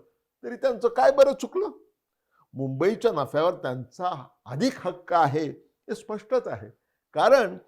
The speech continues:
मुंबईचा व्यापार उदीम उभा करण्यासाठी अन्य प्रांतातील लोकांपेक्षा मजुरांचा पुरवठा करण्याबाबत त्यांचा सहभाग मोठा होता आणि तो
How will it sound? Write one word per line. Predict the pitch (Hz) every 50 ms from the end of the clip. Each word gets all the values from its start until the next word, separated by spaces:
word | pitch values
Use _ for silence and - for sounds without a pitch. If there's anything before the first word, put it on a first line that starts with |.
| _ _ _ _ _ _ _ -
मुंबईचा | 135 139 151 156 160 160 165 196 214 240 233 247 - 254 262
व्यापार | 240 170 151 143 143 139 - - 190 190 208 226
उदीम | 226 185 151 143 135 175 196 196
उभा | 180 147 127 135 151 165
करण्यासाठी | 156 151 135 127 131 143 156 147 - - 135 127 123 135 151 165 - - - _ _ _ _ _ _ _ _ _ -
अन्य | 208 254 277 277 269 247 220
प्रांतातील | - 165 156 156 147 127 - 143 139 - 151 143
लोकांपेक्षा | 131 123 120 120 - 120 120 117 - 131 120 110 - - - 156 175 214 202 208 - _ _ _ _
मजुरांचा | 120 135 139 131 147 190 220 240 240 208 147 214 185
पुरवठा | 143 143 139 135 127 123 139 120
करण्याबाबत | 117 - 120 117 117 123 120 107 104 107 117 131 170 185 180 180 - _ _ _ _ _ _
त्यांचा | - 127 127 123 110 - 143 139
सहभाग | 127 - - 117 113 107 104 117 117 113 107
मोठा | 107 110 107 104 101 - 117 107
होता | 98 87 110 113 117 - 208 202 208 208 214
आणि | 208 170 151 131 127
तो | 110 - - 127 131 151 165